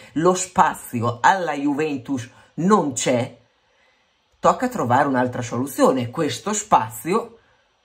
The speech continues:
dato che sei un procuratore bravissimo, devi essere in grado di trovarlo altrove. Se proprio magari il problema potrebbe essere quello legato allo stipendio, o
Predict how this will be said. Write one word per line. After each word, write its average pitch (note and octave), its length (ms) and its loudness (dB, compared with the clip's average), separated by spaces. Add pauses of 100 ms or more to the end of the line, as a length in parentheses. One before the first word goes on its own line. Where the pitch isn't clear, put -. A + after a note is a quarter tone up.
(180)
dato C#3 340 0
che B2+ 120 -6
sei C#3 180 -4
un C3 120 0
procuratore C3 760 -2
bravissimo, B3 680 0
devi F3+ 300 0
essere C4+ 380 2
in E4 80 -2
grado E3+ 360 4
di B3+ 140 0
trovarlo D3 760 2
altrove. D3 720 0 (340)
Se D#3+ 280 -4
proprio D#3 540 2
magari C3 640 2
il F3 140 -4
problema D3 640 0
potrebbe B2+ 560 -2
essere A#2+ 480 -4
quello C3 420 -2
legato A#2+ 680 0
allo D3+ 240 2
stipendio, C#3 760 -2 (380)
o C#3+ 380 2